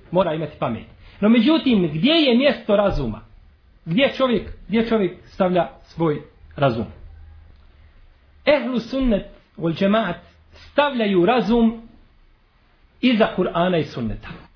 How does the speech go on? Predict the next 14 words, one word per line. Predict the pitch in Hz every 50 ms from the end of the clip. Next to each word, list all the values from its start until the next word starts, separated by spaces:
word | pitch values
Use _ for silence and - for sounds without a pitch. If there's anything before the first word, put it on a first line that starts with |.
| _ _ _ _ -
Odnosno, | 233 247 262 226 185 - - 190 175
uzimaju | 254 277 277 277 220 247 240 226 214 202 190
razum | 202 247 277 254 220 285 302 294 269 - - - - - - -
da | 156 175 175
bi | 165 185
njime | 196 220 262 285 294 269 240 208
razumjeli | 185 165 147 165 233 254 254 233 202 175 -
Kur'an | - 208 220 - 185 165 151
i | 120
Sunnet. | - - 131 110 107 110 - - - - _ _ _ - - _ _ _ - - _ _ -
Da | 139
bi | 127 135 151
njime | 202 233 226 196
razumjeli | 147 139 - 190 214 226 226 240 233 -